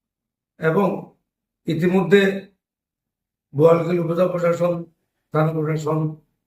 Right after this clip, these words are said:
এবং আর্মি ক্যাম্পের প্রশাসন এবং সংশ্লিষ্ট ভিন্ন ভিন্ন ব্যক্তি, সাংবাদিক, সুশীল সমাজ এবং বিভিন্ন রাষ্ট্রীয় দলের সাথে বেশ কয়েকবার মত বিনিময় সভা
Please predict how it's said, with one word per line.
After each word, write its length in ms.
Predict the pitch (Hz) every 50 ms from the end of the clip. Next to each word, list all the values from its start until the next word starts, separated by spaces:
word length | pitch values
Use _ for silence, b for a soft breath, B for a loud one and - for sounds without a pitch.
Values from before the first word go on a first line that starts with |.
| _ _ _
এবং 140 | 135 139 147 139 139 156
আর্মি 300 | 147 143 151 160 165 160 156 156 156 156 - _ _ _ _ _ _ _ _ _ _ _ _ _ _ _ _ _ -
ক্যাম্পের 400 | - 165 160 160 160 160 160 151 - - - - _ _
প্রশাসন 440 | 156 156 151 151 151 156 170 165 - 165 - - _ _ _ _ _ _ _ _ _ _ _ _ _ _ _ _ _ _ _ _ -
এবং 180 | 151 151 151 151 147 151
সংশ্লিষ্ট 380 | 165 165 160 160 151 - - 165 165 165 165 165 165 160
ভিন্ন 160 | 139 151 147 156 156
ভিন্ন 140 | 160 156 160 147 156
ব্যক্তি, 360 | 156 151 156 151 - 165 165 165 165 - _ _ - -
সাংবাদিক, 520 | 170 165 156 156 151 151 151 151 156 151 156 151 - - - _ _ _ -
সুশীল 320 | - 156 135 139 151 151 147 -
সমাজ 280 | 170 170 170 175 170 - - - - _ - - _ _ _ _ _
এবং 120 | - 151 151 151
বিভিন্ন 220 | 156 160 170 165 156
রাষ্ট্রীয় 260 | 156 151 - 170 156 139 151
দলের 220 | 156 151 151 - -
সাথে 220 | 170 170 175 160 151 156 - - _ _ _ _ _ _ _ _ -
বেশ 160 | 175 190 185 - - -
কয়েকবার 380 | 175 175 170 - 143 170 160 151 151 151 -
মত 140 | 160 160 160 147 143
বিনিময় 280 | 151 151 160 165 165 156
সভা 200 | 185 190 202